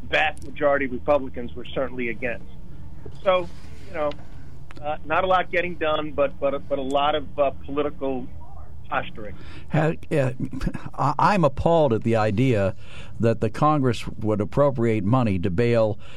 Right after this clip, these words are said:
Speaker 2: Illinois, California, and even Pennsylvania out of its long-term pension problems. Uh, how likely is that to survive any final challenge? I mean, there've gotta be even Democrats in other states who don't think that they should pay for the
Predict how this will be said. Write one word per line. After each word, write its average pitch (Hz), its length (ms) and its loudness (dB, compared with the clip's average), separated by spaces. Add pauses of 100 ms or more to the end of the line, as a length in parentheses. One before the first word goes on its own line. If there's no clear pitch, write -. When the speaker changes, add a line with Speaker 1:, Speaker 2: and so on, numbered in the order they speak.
(120)
Speaker 2:
Illinois, 123 760 4 (460)
California, 135 640 4
and 131 100 4
even 165 200 2
Pennsylvania 139 720 4
out 117 200 2
of 117 80 2
its 107 180 0
long-term 127 760 4
pension 131 580 2
problems. - 640 0 (400)
Uh, 107 380 0
how 185 260 0
likely 156 460 4
is 107 100 2
that 131 260 2
to 110 140 2
survive 123 640 2
any 120 260 2
final 123 460 2
challenge? 120 480 2
I 107 80 0
mean, 117 160 4
there've 156 180 0
gotta 170 240 4
be 120 220 2 (260)
even 160 300 4
Democrats 135 560 2
in 120 80 4
other 127 200 2
states 160 420 0
who 107 80 2
don't 127 260 2
think 127 180 2
that 107 160 -2
they 110 180 4
should 107 240 0
pay 131 220 2
for 120 140 0
the 101 160 0